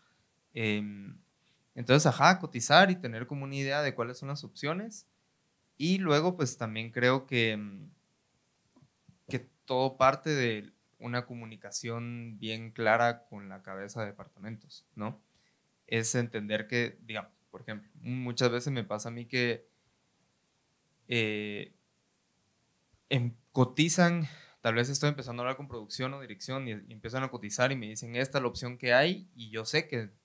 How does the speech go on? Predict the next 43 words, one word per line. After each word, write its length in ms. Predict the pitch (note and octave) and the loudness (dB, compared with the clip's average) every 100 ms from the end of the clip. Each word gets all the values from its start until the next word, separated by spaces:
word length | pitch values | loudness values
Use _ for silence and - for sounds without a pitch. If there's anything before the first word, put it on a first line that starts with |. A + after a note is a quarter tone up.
| - | -18
no 240 | A2 B2+ | -6 -4
es 140 | D3+ | -4
la 60 | A2+ | -6
única 200 | G#2+ F#2+ | -10 -12
opción 260 | - G#2 F#2+ | -16 -20 -16
que 100 | F#2 | -16
hay. 120 | - | -18
O 120 | _ | _
sea, 140 | - | -14
yo 140 | G#2+ G#2 | -12 -8
sé 200 | - A#2 | -6 -2
que 340 | B2+ C3+ C3+ _ _ _ _ _ | 0 0 -2 _ _ _ _ _
ya 180 | G2 A2+ | 0 4
sea 280 | A2 B2 - | 8 6 6
esto 240 | - A#2+ C#3 | -2 -4 -2
mismo 360 | C#3 D#3 B2+ G#2+ | 0 0 -2 -8
se 100 | G2+ | -4
puede 220 | A2 A2 | 2 4
hacer 380 | A2+ C3 B2+ A#2 - _ _ _ | 4 2 0 0 -10 _ _ _
con 260 | G#2+ G2+ | -10 -4
otros 320 | A#2+ C#3 C3+ | -4 0 0
equipos 540 | B2 E3+ F3+ A2+ A#2+ - | 0 -2 -6 -6 -10 -12
que 100 | - | -12
tal 160 | G#2 | -12
vez 80 | G#2 | -10
van 140 | G#2 A2+ | -10 -10
a 60 | |
salir 240 | A2+ G2+ G#2+ | -12 -14 -12
más 180 | A2 A2+ | -2 6
baratos, 600 | C3+ D3 A2+ C#3+ - - _ _ _ _ | 6 6 0 -8 -10 -12 _ _ _ _
o 280 | A#2+ C#3 F#3+ | 10 10 10
esto 300 | B2 A#2+ C3+ | 6 0 -6
mismo 380 | B2+ C3 D3 C#3+ | -6 -6 -6 -4
yo 160 | A#2+ | -4
sé 180 | A2+ A#2+ | -2 -4
que 100 | A#2 | -2
hay 120 | G#2+ A2 | 0 0
otros 260 | A2 B2 | -2 -4
rentals 360 | A#2+ B2 B2 A2+ | -2 -4 -4 -8
que 80 | A#2 | -14
también 300 | F#2+ G#2 A2 | -14 -12 -10
lo 100 | A#2 | 0
tienen, 460 | F3 D3+ A2 C#3 | 2 2 0 -8